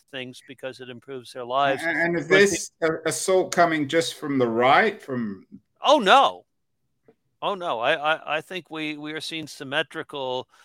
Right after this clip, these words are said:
Speaker 1: uh, uh, attacks on, uh, uh, you know, the idea that there's anything sustaining about our institution, the idea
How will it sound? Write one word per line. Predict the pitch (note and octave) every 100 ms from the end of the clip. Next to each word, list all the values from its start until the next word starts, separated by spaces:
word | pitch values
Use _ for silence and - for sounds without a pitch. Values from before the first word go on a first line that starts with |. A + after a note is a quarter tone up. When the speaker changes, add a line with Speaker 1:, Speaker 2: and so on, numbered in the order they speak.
| _ _ _ -
Speaker 1:
uh, | C3+ B2 A#2+ A#2 A#2 - _ - - _ -
uh, | - C3 A#2+ A#2 A2+ - _ _
attacks | C#3+ - D#3+ D3+ D3+ - - -
on, | C3+ C3 B2+ B2 B2 C3+
uh, | C3 A#2 A#2 A#2+ - _ E3
uh, | A#2 A2 A2 A#2 _ - - _ _
you | D3 B2
know, | A#2 A#2+ - D3
the | C3+
idea | C#3 D3 C3 C#3+ D3+ D3
that | B2+ C3
there's | C3+ B2+ A#2
anything | C#3 C3+ - C3+
sustaining | - B2+ - C#3 C3+ C3+ C3 B2+ B2
about | A#2 B2 A#2+
our | B2 A#2+
institution, | B2 - B2+ C#3 C3 A#2+ C3+ C3 B2+ B2
the | A#2 A#2
idea | A#2 B2 A#2+ B2+ B2+ B2+